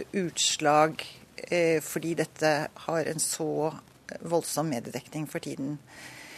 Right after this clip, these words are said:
Eh, men hvis vi hadde stilt det samme spørsmålet et halvt år etter rettssaken var over, så kan det godt hende at, eh, tilliten hadde gått tilbake til normalt nivå.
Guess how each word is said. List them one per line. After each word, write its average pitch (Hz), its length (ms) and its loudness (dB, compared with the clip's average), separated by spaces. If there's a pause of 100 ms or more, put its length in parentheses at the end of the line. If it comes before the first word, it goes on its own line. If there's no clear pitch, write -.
(260)
Eh, 185 260 4
men 196 220 2
hvis 196 180 4
vi 190 60 6
hadde 185 180 6
stilt 185 300 4
det 165 100 -2
samme 170 300 4
spørsmålet 160 760 4 (960)
et - 100 -2
halvt 175 240 4
år 165 160 4
etter 170 380 0
rettssaken 156 420 -2
var 151 140 0
over, 262 140 6 (120)
så - 340 -2
kan 214 120 2
det 196 80 0
godt 175 180 -2
hende 135 160 -2
at, - 320 -6
eh, 156 320 0
tilliten 175 320 0
hadde 160 140 0
gått 208 100 -2
tilbake 151 420 -4
til 143 380 -6
normalt 139 460 -4
nivå. - 260 -8